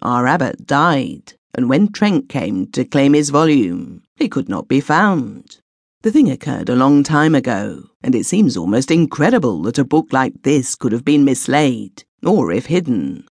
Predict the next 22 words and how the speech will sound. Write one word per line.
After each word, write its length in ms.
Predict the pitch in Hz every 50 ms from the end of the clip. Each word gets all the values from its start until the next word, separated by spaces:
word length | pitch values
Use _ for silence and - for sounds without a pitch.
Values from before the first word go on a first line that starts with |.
| _
that 160 | - - 170 190
anyone 360 | 226 254 185 135 92 87 85
would 140 | 98 120 147
have 240 | 143 135 - _
dared 420 | - 131 147 143 233 180 - - -
to 140 | 131 107 107
thwart 420 | - 139 147 160 151 120 107 -
such 380 | - - 160 156 - - - 131
a 80 | 120
man. 640 | 123 135 147 147 131 110 90 73 62 - - - - _ _ _ _ _ _ _ _
But 140 | - 131 - -
so 360 | - - 131 151 147 117 101
it 160 | 95 123 -
happened. 880 | 160 160 180 - 226 196 147 123 117 110 101 - - - _ - - _ _ _ _ _ _ _ _ _ _ _ -
The 80 | 185
result 420 | 208 233 214 277 254 156 127 - -
was 200 | 120 127 123 127
what 160 | 127 113 87
might 200 | 120 127 131 123
have 120 | 151 135
been 120 | 143 135 139
expected. 920 | 139 135 - - - 160 - - - - 131 90 95 92 - - - -